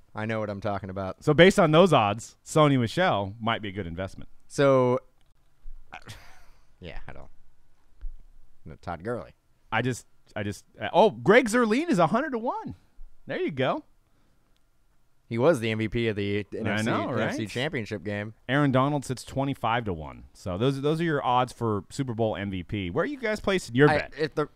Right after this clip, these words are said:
Speaker 1: if the Rams win, I, it's gonna be Todd Gurley.
Speaker 2: Not Jared Goff, huh?
Speaker 1: It's gonna be Todd
Speaker 2: I
Speaker 1: Gurley.
Speaker 2: think if the Rams beat the Patriots, Jared Goff's gonna have to beat the Patriots.
Speaker 1: No,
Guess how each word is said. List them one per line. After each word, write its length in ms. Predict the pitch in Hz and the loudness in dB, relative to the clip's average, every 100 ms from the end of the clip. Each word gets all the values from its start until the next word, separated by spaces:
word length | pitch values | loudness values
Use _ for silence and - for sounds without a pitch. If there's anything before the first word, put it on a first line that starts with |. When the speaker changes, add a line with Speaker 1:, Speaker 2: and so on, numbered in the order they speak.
| - | -20
Speaker 1:
if 160 | 123 | -14
the 120 | 127 | -8
Rams 360 | 143 196 240 156 | -2 0 0 0
win, 320 | 131 131 123 117 | -2 -2 -4 -2
I, 240 | 123 123 90 _ _ _ _ _ _ _ _ - | -2 -2 -8 _ _ _ _ _ _ _ _ -18
it's 160 | 117 | -12
gonna 140 | 143 120 | -8 -8
be 80 | 92 | -8
Todd 240 | 90 78 | -8 -10
Gurley. 300 | 73 65 67 - - - _ _ _ _ 120 | -14 -18 -20 -20 -20 -20 _ _ _ _ -8
Speaker 2:
Not 180 | 160 | -8
Jared 220 | 156 151 113 | -6 -8 -6
Goff, 300 | 98 73 - | -6 -8 -12
huh? 100 | 92 | -10
Speaker 1:
It's 140 | 113 | -6
gonna 100 | 123 | -6
be 80 | 113 | -4
Todd 220 | 110 90 | -4 -2
Speaker 2:
I 80 | 151 | -2
Speaker 1:
Gurley. 80 | 175 | -2
Speaker 2:
think 160 | 226 | -4
if 240 | 208 151 - | -4 -6 -12
the 100 | 139 | -6
Rams 400 | 135 147 170 170 | -4 -2 -2 -4
beat 400 | 110 95 135 143 | -10 -6 -2 -2
the 80 | - | -6
Patriots, 800 | - 131 127 - 101 90 - - - 104 | -8 -6 -6 -6 -6 -6 -8 -20 -20 -8
Jared 340 | 113 120 113 | -2 0 0
Goff's 260 | 107 98 - | -2 -4 -6
gonna 200 | 95 92 | -10 -10
have 160 | 87 | -12
to 60 | 82 | -12
beat 200 | 90 85 | -14 -14
the 60 | |
Patriots. 580 | - 85 - - - - - - | -14 -14 -12 -14 -14 -16 -16 -12
Speaker 1:
No, 260 | 101 80 | -10 -10